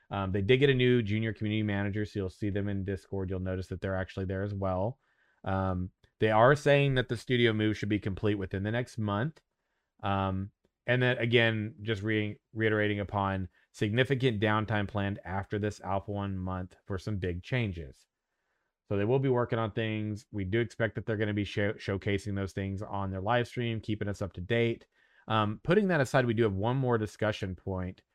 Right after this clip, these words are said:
for today, friends, and I don't wanna lose it. Let's talk about it real quick. Let's talk about guild stuff. They had a guild gathering again, uh, posted to their, uh, forums, social medias, et cetera, and as,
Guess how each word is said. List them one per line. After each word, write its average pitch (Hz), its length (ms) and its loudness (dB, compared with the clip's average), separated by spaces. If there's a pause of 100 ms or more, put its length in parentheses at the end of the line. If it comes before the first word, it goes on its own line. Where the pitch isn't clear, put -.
(240)
for 98 160 0
today, 92 280 2
friends, 90 560 -4
and 95 300 -2
I 95 80 0
don't 107 160 0
wanna 139 180 2
lose 107 420 2
it. 101 220 -2
Let's 120 220 -4
talk 151 300 -2
about 92 240 0
it 85 60 -8
real 87 160 -4
quick. 82 420 -10 (800)
Let's - 80 -20
talk 180 140 -2
about 147 220 4
guild 110 260 2
stuff. 90 300 -2
They 98 80 -2
had 147 120 2
a 147 40 0
guild 117 400 0
gathering 98 760 0 (340)
again, 98 540 2 (420)
uh, 90 320 0
posted 107 480 0
to 107 260 2
their, 95 600 0 (540)
uh, 117 360 -12
forums, 147 600 2
social 104 260 0
medias, 113 300 2
et - 100 -14
cetera, 117 440 2
and 98 120 -2
as, 98 380 -4